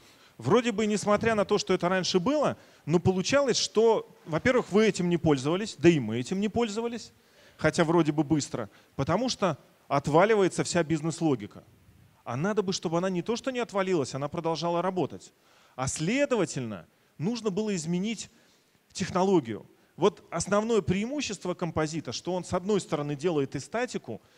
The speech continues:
но благодаря вот этому фоновому хиту обеспечивает работу всех составляющих — страницы, динамики,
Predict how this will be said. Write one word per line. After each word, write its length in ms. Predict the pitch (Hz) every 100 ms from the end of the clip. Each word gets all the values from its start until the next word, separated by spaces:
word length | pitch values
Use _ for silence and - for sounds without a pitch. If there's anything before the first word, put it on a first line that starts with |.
| -
но 100 | 143
благодаря 440 | 170 180 175 208
вот 120 | 202 160
этому 360 | 170 156 139 - _ _ -
фоновому 600 | - 220 196 160 147 143
хиту 560 | - 160 247 269 110 - _ _ _
обеспечивает 760 | 131 135 170 220 202 - 156 151
работу 380 | 156 165 156 123
всех 500 | - 214 220 - - -
составляющих — 960 | 165 - 151 147 233 233 - 117 - _ _ _ _
страницы, 1080 | - - 226 220 180 185 185 - 175 170 147 - _ _ _
динамики, 960 | 117 196 202 196 196 175 156 - 156